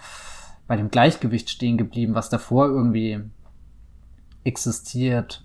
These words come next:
Und ich finde auch den, den, den allerletzten, äh, äh, Gedanken, den wir dann noch bekommen von, von, von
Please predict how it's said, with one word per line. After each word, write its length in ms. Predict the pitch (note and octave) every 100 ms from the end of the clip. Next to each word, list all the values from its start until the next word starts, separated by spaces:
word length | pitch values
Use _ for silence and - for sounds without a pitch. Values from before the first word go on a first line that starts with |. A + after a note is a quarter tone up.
| -
Und 180 | C3+ C3
ich 140 | -
finde 300 | - C#3+ C3+
auch 160 | B2 -
den, 420 | - B2+ B2 A#2
den, 420 | B2 A#2 A#2 G#2 - - - - -
den 120 | B2
allerletzten, 1040 | B2 C3 D#3 C#3 C3+ - C#3+ C3+ C3+ C3+ A#2
äh, 880 | C3 A#2+ A#2+ A#2 A#2 A2+ - A#2+ A#2+
äh, 40 | A#2
Gedanken, 500 | A#2 A#2 B2 C#3 A#2
den 220 | B2+ A#2+
wir 60 | A#2
dann 140 | A#2+
noch 120 | A#2+
bekommen 420 | - A#2 C3 B2
von, 480 | A#2 B2 A#2+ A#2 A2+
von, 460 | - A#2 A2+ A2+ A2+
von 420 | - A#2 A2+ A2